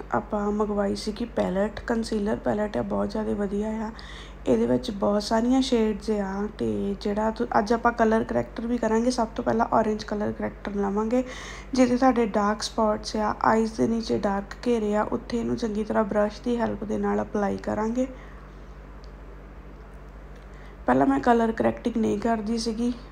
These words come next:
ਕਿਉਂਕਿ ਮੇਰੇ ਕੋਲ ਹੈ ਹੀ ਨਹੀਂ ਸੀ। ਸੋ ਮੈਂ ਹੁਣੇ ਮੰਗਾਈ ਇਹ color correcting ਜਿਹੜੀ palette ਆ, ਤੇ ਮੈਂ ਸੋਚਿਆ ਕਿ, ਅ, ਹੋਣੀ ਚਾਹੀਦੀ ਆ। ਕਦੀ ਕਦੀ ਆਪਾਂ ਨੂੰ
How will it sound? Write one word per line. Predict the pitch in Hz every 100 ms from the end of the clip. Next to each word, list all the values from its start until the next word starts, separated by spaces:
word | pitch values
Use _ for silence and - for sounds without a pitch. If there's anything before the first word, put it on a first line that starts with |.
| - - - - - -
ਕਿਉਂਕਿ | 226 220
ਮੇਰੇ | 220 214
ਕੋਲ | 202 202
ਹੈ | 196
ਹੀ | 196 208
ਨਹੀਂ | 226 220
ਸੀ। | 208 202 - - - -
ਸੋ | - 247
ਮੈਂ | 240
ਹੁਣੇ | 247 226 233
ਮੰਗਾਈ | 262 247 226 214
ਇਹ | 220 220
color | - 220 220
correcting | 220 220 214 - 220 254 226 220
ਜਿਹੜੀ | 220 208 220
palette | 226 208 208 214
ਆ, | 226
ਤੇ | 220 226
ਮੈਂ | 220
ਸੋਚਿਆ | 220 220 214 226
ਕਿ, | 220 233 240 - - - -
ਅ, | - 233 214
ਹੋਣੀ | 226 233
ਚਾਹੀਦੀ | 240 233 220 226
ਆ। | 247
ਕਦੀ | 247 208 220
ਕਦੀ | 220 214 220
ਆਪਾਂ | - 220
ਨੂੰ | 214 214 214